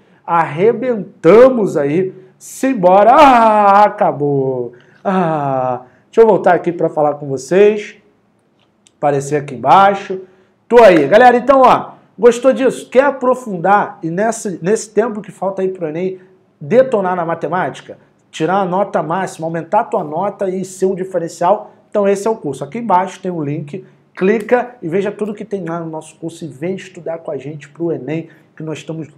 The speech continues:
doidos pra te ajudar nessa etapa. Show de bola? Simbora lá, mensagem, ó. "Não existe morte pior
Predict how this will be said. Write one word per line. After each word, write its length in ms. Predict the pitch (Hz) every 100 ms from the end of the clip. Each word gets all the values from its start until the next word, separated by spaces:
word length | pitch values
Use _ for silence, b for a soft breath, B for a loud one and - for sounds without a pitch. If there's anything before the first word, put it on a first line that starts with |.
| -
doidos 400 | 175 185 156 -
pra 160 | - 139
te 100 | 131
ajudar 480 | 135 123 127 - b b
nessa 320 | 135 143 -
etapa. 380 | 156 131 - _
Show 160 | - 135
de 60 |
bola? 440 | 160 220 254 - -
Simbora 560 | - - 220 196 202 196
lá, 200 | 185 208
mensagem, 640 | 196 190 - 196 214 185
ó. 140 | 135 - b b -
"Não 240 | 185 285
existe 480 | 247 160 214 208 202
morte 440 | 160 156 156 -
pior 580 | - 185 180 175 202 -